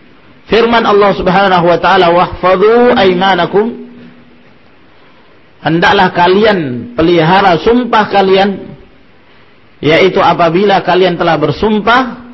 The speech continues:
maka jangan kalian membatalkan sumpah kalian. Jangan kalian membatalkan apa yang telah kalian berjanji dengannya, dengan nama Allah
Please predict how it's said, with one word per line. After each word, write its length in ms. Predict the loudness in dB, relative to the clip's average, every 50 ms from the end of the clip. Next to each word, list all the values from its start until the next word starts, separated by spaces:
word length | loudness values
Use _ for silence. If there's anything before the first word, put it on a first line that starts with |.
| -20 -20 -20 -20 -20 -20 -20 -20 -20 -20 -20 -20 -20 -20 -20 -14 -6
maka 320 | -4 -2 -2 -2 -2 -2
jangan 400 | -2 -2 -2 -2 -2 -2 -4 -4
kalian 480 | -4 -4 -2 -2 0 0 -2 -2 -4 -4
membatalkan 1120 | -4 -4 -4 -4 -4 -2 -2 -2 -2 -2 -2 -2 -2 -2 -2 -4 -6 -6 -6 -6 -4 -6
sumpah 340 | -8 -8 -8 -8 -6 -6 -6 -6
kalian. 320 | -6 -6 -6 -6 -8 -8 -12 -16 -20 -20 -20 -20 -20 -20 -20 -20 -20 -20 -20 -20 -20 -20 -20 _ _ -20 _ _ -20 -20 -20 -20 -20 -20 -20 -20 -20 -20 -20 -20 -20 -20 -20 -20 -20 -20 -20 -20 -20 -20 -20 -20 -20 -20 _ _ -8 -4
Jangan 240 | -2 -2 0 -2 -2
kalian 340 | -2 -2 -2 0 -2 -2 -2
membatalkan 920 | -4 -4 -2 -2 -2 0 0 0 0 0 0 -2 -4 -4 -6 -8 -14 -18 -20 -20 -20 -20 -20 -20 -20 -20 -20 -20 _ -20 -20 -20 -20 -20 -20 -20 _ _ _ _ _ -20 -20 -20 -20 -20 -20 -20 -20 -20 -20 -20 -20 -20 -20 -20 -6 -2
apa 200 | -2 -2 0 0 -2
yang 160 | -2 -2 -2
telah 240 | -2 -2 -2 -2 -2
kalian 400 | -2 -2 0 0 2 0 0 0 -4 -6 -10 -14 -18 -20 -20 -20 -20 -20 -20 -20 -20 -20 -20 -20 -20 -20 -20 -20 -20 -20 -20 -20 -20 -20 -20 -20 -20 -20 -20 -20 -12 -6
berjanji 560 | -4 -4 -4 -2 -2 -2 -2 0 0 0 0
dengannya, 340 | 0 0 0 -2 -2 -2 -2 -2
dengan 240 | -2 -2 0 0 0
nama 160 | 0 0 0
Allah 360 | 2 2 2 2 2 2 0